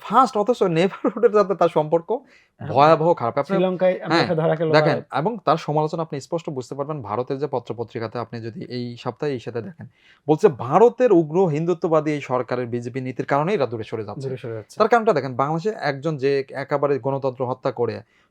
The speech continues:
Speaker 1: সবকিছুতে অজনপ্রিয় একটা সরকারকে ভারত একের পর এক, মানে, ভারত নিজের
Speaker 2: সাপোর্ট
Speaker 1: গরজে
Speaker 2: দিয়ে
Speaker 1: তাকে
Speaker 2: যাচ্ছে।
Speaker 1: প্রতিষ্ঠা করে রাখছে, রেখেছিল।
Speaker 2: হ্যাঁ, হ্যাঁ, হ্যাঁ।
Speaker 1: এবং বাংলাদেশ থেকে অবৈধ ফায়দাগুলো নিয়ে নিছে,
Speaker 2: নিয়ে
Speaker 1: ট্রানজিট
Speaker 2: নিছে।
Speaker 1: করিডোর থেকে এইসব নদীর পানি, each and everything
Speaker 2: এবং
Speaker 1: নিছে।
Speaker 2: সরকারকে ব্যাকআপ
Speaker 1: তার মানে
Speaker 2: দিয়েছে
Speaker 1: এইটা
Speaker 2: সে।
Speaker 1: তো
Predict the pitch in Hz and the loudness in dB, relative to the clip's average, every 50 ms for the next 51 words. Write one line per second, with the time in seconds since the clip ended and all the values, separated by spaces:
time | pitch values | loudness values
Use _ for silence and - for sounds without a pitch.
0 | _ - - 151 151 151 - - 160 - 156 147 147 127 135 139 131 151 147 147 | _ -6 -2 0 0 0 0 -2 -4 -2 0 2 4 4 4 4 4 2 0 0
1 | 127 156 139 131 - 139 - - 135 120 - 127 - 160 123 113 120 139 - _ | 0 0 0 0 -2 -4 -4 -4 -6 -6 -4 -4 -4 -4 -4 -4 -6 -6 -6 _
2 | - 175 196 214 - 233 220 170 - 139 120 104 - _ _ _ _ _ _ - | -2 0 0 4 6 6 6 6 4 0 0 -2 -6 _ _ _ _ _ _ -4
3 | 147 135 98 123 120 160 214 247 - - 143 147 180 202 180 214 247 247 208 165 | -4 -4 -4 -2 2 4 4 4 4 2 0 2 2 2 4 6 6 6 6 6
4 | 170 185 190 185 185 175 175 160 165 220 - - 170 151 170 - - 180 160 170 | 6 6 6 6 6 6 6 6 6 6 6 6 4 2 2 0 -2 0 4 4
5 | 156 147 131 123 117 - - 131 127 123 143 131 - 117 104 101 - 131 127 117 | 4 4 4 2 -2 -2 -4 -4 -2 -2 -2 -4 -4 -6 -10 -8 -8 -10 -10 -10
6 | 117 117 104 117 139 151 135 135 143 143 151 151 143 160 165 - 202 180 190 147 | -10 -10 -6 -2 -2 0 2 2 2 4 4 4 4 4 2 2 0 2 4 4
7 | 131 127 143 135 147 - - 135 127 123 123 113 123 123 127 127 123 123 120 113 | 4 6 4 4 2 0 -2 -2 -2 0 0 0 0 0 0 0 -2 -6 -8 -8
8 | 107 - - 104 131 139 131 131 127 135 131 - - 131 131 123 127 120 - - | -8 -8 -8 -4 -2 0 0 0 0 0 0 0 0 0 0 0 -2 -4 -4 -4
9 | 113 123 127 120 117 127 127 117 123 127 123 120 123 117 110 - 120 120 123 117 | -4 -4 -4 -4 -4 -6 -8 -6 -6 -4 -4 -4 -4 -6 -6 -6 -6 -6 -8 -12
10 | - _ _ _ - 240 208 208 180 151 139 127 131 139 - 160 113 156 196 175 | -16 _ _ _ -8 -2 0 2 2 2 2 0 0 0 0 -2 -2 0 0 0
11 | 165 185 175 165 175 143 151 147 - 202 220 262 262 220 202 190 190 202 214 220 | 2 0 0 0 0 0 2 6 6 6 6 6 4 6 8 8 8 8 8 6
12 | 208 240 | 4 4